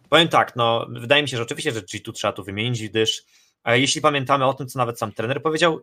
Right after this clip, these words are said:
i chcę się bardzo pod-, podpisać pod jego oceną G two. G two, które pokazało się w Lecu, jest powód, dla którego nie są faworytami na tych Worldsach, nie są faworytami nawet oczywistymi do wygrania grupy, e, jest to, że G two w Lecu było,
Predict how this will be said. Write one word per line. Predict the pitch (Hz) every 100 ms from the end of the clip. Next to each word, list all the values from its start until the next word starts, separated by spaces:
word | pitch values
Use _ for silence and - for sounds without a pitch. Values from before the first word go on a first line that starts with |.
| -
i | 147 139
chcę | - - -
się | 185
bardzo | 180 156
pod-, | 151 151 _
podpisać | 170 - 170 -
pod | 170
jego | 208 143
oceną | 123 117 101
G | 107
two. | - 92 - _ _ -
G | 127
two, | 208
które | 202 170
pokazało | 147 156 151 143
się | 131
w |
Lecu, | 131 127 120 117 139
jest | 165
powód, | 196 165
dla | 139
którego | - 131 120 120 113 _ _ _ _
nie | 156
są | 160
faworytami | 131 117 117 113 107
na | 98
tych | 98 -
Worldsach, | 95 - 95 -
nie | 143
są | 170 135
faworytami | 123 120 107 117 110
nawet | 110 104 - - - _
oczywistymi | - 123 123 123 127 113
do |
wygrania | 113 113 101 87
grupy, | 117 123 151 - - - _
e, | 196 - 101 202 _ -
jest | 131
to, | 196
że | 160 160 _
G | 123 160
two | 151 170
w | 131
Lecu | 131 131 160 127
było, | 123 143 156